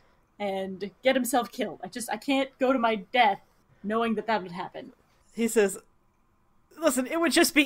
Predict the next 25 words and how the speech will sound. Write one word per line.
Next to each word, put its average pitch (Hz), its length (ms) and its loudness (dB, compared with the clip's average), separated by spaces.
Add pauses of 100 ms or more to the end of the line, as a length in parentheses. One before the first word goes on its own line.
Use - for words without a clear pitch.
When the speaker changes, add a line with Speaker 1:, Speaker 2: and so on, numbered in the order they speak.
Speaker 2:
easier 220 320 4
for 214 140 4
me 202 140 4
to 190 80 0
come 202 200 2
with 190 160 2
you 180 120 2
than 170 180 2
to 170 280 -2 (300)
pretend 226 460 4
I 180 120 4
have 180 200 6
any 165 220 -2
power 139 340 2
to 151 80 -8
control 156 440 -2
Escher." 131 340 -4 (420)
<laughs> 285 140 -6 (2000)
Speaker 1:
You 311 120 6
might - 180 2
be 202 100 -4
right. 165 240 -6 (320)
<laughs> 349 160 6 (2000)
That 254 140 6
might 294 120 0